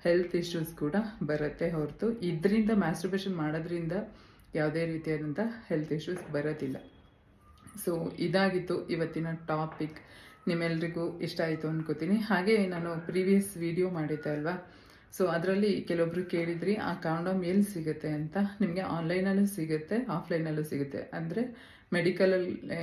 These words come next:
ಮೆಡಿಕಲ್‌ಗಳಲ್ಲೂ ಸಹ ನಿಮ್ಗೆ ಆ ಒಂದು ಕಾಂಡೋಮ್ ಸಿಗುತ್ತೆ. So, ವಿಡಿಯೋ ಇಷ್ಟ ಆಯ್ತು ಅನ್ಕೋತೀನಿ. ವಿಡಿಯೋ ಇಷ್ಟ ಆಗಿದ್ರೆ ಲೈಕ್, ಶೇರ್, ಸಬ್ಸ್ಕ್ರೈಬ್ ಮಾಡೋದನ್ನ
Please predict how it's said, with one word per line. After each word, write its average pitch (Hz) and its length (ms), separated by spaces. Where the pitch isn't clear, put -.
ಮೆಡಿಕಲ್‌ಗಳಲ್ಲೂ 180 800
ಸಹ 165 220
ನಿಮ್ಗೆ 160 320
ಆ 170 60
ಒಂದು 156 220
ಕಾಂಡೋಮ್ 156 440
ಸಿಗುತ್ತೆ. - 640
So, 175 60
ವಿಡಿಯೋ 190 260
ಇಷ್ಟ 180 240
ಆಯ್ತು 165 280
ಅನ್ಕೋತೀನಿ. 160 580
ವಿಡಿಯೋ 165 200
ಇಷ್ಟ 165 180
ಆಗಿದ್ರೆ 160 280
ಲೈಕ್, 156 240
ಶೇರ್, 156 260
ಸಬ್ಸ್ಕ್ರೈಬ್ 151 460
ಮಾಡೋದನ್ನ 156 300